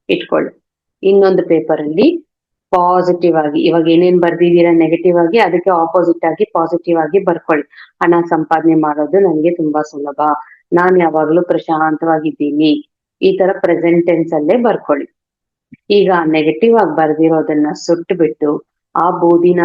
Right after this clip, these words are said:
ತಗೊಂಡ್ ಹೋಗಿ ಟಾಯ್ಲೆಟ್ ಅಲ್ಲಿ ಹಾಕಿ ಫ್ಲಶ್ ಮಾಡಿ. ಆಮೇಲೆ ಮ್ಯಾನಿಫೆಸ್ಟೇಷನ್ ಟೆಕ್ನಿಕ್ ಅನ್ನ ಶುರು ಮಾಡೋಕೆ ಸೋಮವಾರ ಸಂಜೆ ಆರು ಗಂಟೆಯ ನಂತರ ಮಾಡಿ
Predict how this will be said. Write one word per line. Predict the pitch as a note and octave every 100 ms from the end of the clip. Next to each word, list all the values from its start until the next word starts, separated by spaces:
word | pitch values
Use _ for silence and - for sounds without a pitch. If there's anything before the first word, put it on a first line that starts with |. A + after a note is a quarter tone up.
| E3+
ತಗೊಂಡ್ | D#3 D3 D3
ಹೋಗಿ | D3+ C#3 -
ಟಾಯ್ಲೆಟ್ | - E3 D#3 D#3+ D#3 D#3
ಅಲ್ಲಿ | C#3+
ಹಾಕಿ | C#3+ D3 - D4
ಫ್ಲಶ್ | - D#4 C#4+ -
ಮಾಡಿ. | C3+ C3+ _ _ _ _ _ _ _ _ _ _ _ _ _ - - - -
ಆಮೇಲೆ | F3 E3 D#3 D3 C4
ಮ್ಯಾನಿಫೆಸ್ಟೇಷನ್ | - - G#3 A#3 A3+ E3+ - D#3+ D#3 D#3 D3+
ಟೆಕ್ನಿಕ್ | - - D3+ D3+
ಅನ್ನ | C#3+ D#3+ F3
ಶುರು | E3+ E3
ಮಾಡೋಕೆ | D#3+ C#3+ C#3+ - C4+ F4+ _ _ _ _ _ _ _
ಸೋಮವಾರ | G#3+ A#3 B3 F3+ D#3 D3+ D3+ D3+ - - _ -
ಸಂಜೆ | F#3+ G3 G3 E3 D#3 - _ _ -
ಆರು | F3 G#3 A#3 G3
ಗಂಟೆಯ | F3 E3+ E3 D#3
ನಂತರ | D#3 F3+ F#3 F3+ D#3+
ಮಾಡಿ | D#3 D3+ C#3+ -